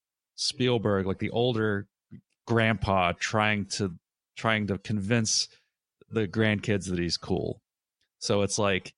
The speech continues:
he, these aren't his references. Like, these aren't nostalgia for him, but he's just, like, he's trying to, like, it's like, hey,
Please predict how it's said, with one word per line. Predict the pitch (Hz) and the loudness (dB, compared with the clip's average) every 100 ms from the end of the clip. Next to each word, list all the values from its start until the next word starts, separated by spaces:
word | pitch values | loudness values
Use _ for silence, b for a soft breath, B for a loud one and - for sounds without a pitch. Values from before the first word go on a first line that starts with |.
| _ _ _ | _ _ _
he, | - 160 214 226 170 | -6 0 2 2 0
these | 123 190 185 | 0 0 2
aren't | 190 170 | 0 0
his | - 170 110 | -2 -2 0
references. | 104 104 101 82 - 85 - | -2 -2 -4 -6 -4 -4 -4
Like, | 95 - | -4 -4
these | 123 113 | -4 0
aren't | 117 110 85 | 0 0 -2
nostalgia | 92 - 101 92 | -4 -2 0 0
for | - 80 | -2 -4
him, | - 131 101 87 | 0 2 2 0
but | 92 | -2
he's | 90 | -2
just, | 98 98 | -2 -2
like, | 98 | 0
he's | 107 | 0
trying | - - 135 135 131 | -2 0 2 4 2
to, | 117 | 2
like, | 107 101 98 | 2 2 0
it's | 104 | 0
like, | 117 | 0
hey, | 120 196 208 151 | 0 2 2 0